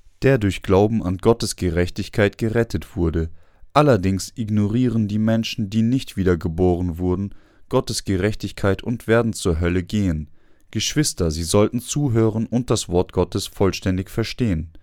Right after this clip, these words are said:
Nur dann wird es für das Errichten eures Glaubens und zum Predigen des Evangeliums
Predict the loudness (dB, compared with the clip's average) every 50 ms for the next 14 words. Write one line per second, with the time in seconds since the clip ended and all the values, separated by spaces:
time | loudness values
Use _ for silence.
0 | -20 _ _ _ _ _ _ _ -14 -8 -4 -2 0 0 2 2 2 4 2 2
1 | 0 0 0 0 0 -2 -4 -4 -2 -2 0 2 2 0 0 -2 0 0 0 2
2 | 0 -2 -4 -6 -6 -6 -6 -6 -2 0 0 0 0 0 -2 -4 -6 -14 _ _
3 | -2 2 2 4 4 4 2 0 -2 -4 -6 -10 -8 _ -2 -4 -2 -2 -4 -4
4 | -4 -4 -4 -2 -2 0 0 0 -2 -4 -4 -4 -6 -4 -6 -6 -4 -4 -4 -4
5 | -4 -4 -4 -2 -2 -2 -2 -4 -4 -4 -8 -10